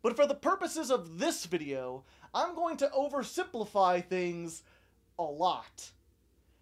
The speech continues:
In this video, when I say something is a conspiracy theory, what I mean is that it's a bad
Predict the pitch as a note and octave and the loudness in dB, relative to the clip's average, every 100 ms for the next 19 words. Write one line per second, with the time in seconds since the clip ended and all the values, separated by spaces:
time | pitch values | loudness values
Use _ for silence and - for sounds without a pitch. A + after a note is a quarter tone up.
0 | - E3 G3 G4 - G3 A3+ F3+ D3+ C#3+ | -10 -6 0 0 0 -2 -2 2 2 2
1 | C#3 C#3+ _ - G#3 D4+ E4+ D#4+ C#4 C4+ | -2 -6 _ -2 2 2 2 -2 2 2
2 | C4 B3+ A#3+ G#3 F#3+ F3+ F#3 E3 - - | 2 0 0 2 2 2 -2 -10 -10 -6
3 | G#3+ C4+ C4+ C#4+ C#4 C4+ C#4 D4+ E4 _ | -4 -4 -4 -6 -4 -4 -6 -8 -14 _
4 | _ _ _ - E3 B3+ C4 B3 F4 F#4 | _ _ _ -2 8 10 10 6 0 -2
5 | C4+ A3 E3 G3+ G3 G3 G#3 F#3+ F#3 F3 | 2 2 6 6 8 6 6 6 6 2
6 | F3 _ D#3 C3+ F#3+ G3 A3 G#3+ G#3+ G3+ | -2 _ -20 0 6 8 8 6 4 2